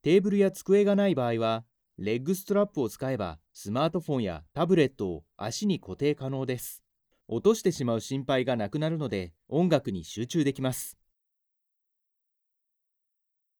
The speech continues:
タッチビートスマートドラムキットは、最も簡単にドラムを楽しめるツールです。今すぐ始めましょう。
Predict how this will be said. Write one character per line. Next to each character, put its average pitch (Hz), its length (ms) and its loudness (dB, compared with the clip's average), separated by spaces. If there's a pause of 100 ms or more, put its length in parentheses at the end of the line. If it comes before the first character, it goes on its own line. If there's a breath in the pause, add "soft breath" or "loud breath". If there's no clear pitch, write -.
(340)
タ 113 80 -6
ッ 120 60 -6
チ - 180 -8
ビ 190 160 2
ー - 20 -18
ト 90 160 -4 (100)
ス - 200 -8
マ 170 160 4
ー - 20 0
ト 196 140 -2
ド 180 100 2
ラ 180 100 2
ム 180 80 0
キ 196 120 -4
ッ - 60 -6
ト 131 120 0
は、 92 220 -2 (320)
最 160 320 0
も 220 100 0
簡 139 200 -4
単 127 180 0
に 120 220 -2 (120)
ド 104 140 -4
ラ 127 120 0
ム 160 100 0
を 151 140 2
楽 127 220 -2
し 190 120 -2
め 196 100 6
る 135 100 2
ツ - 140 -2
ー 151 100 6
ル 123 60 -2
で 98 140 -2
す。 - 220 -16 (560)
今 175 300 2
す 180 180 -2
ぐ 147 240 0
始 104 280 -6
め 160 100 4
ま 156 120 2
し 175 100 2
ょ 131 200 4
う。 - 20 -20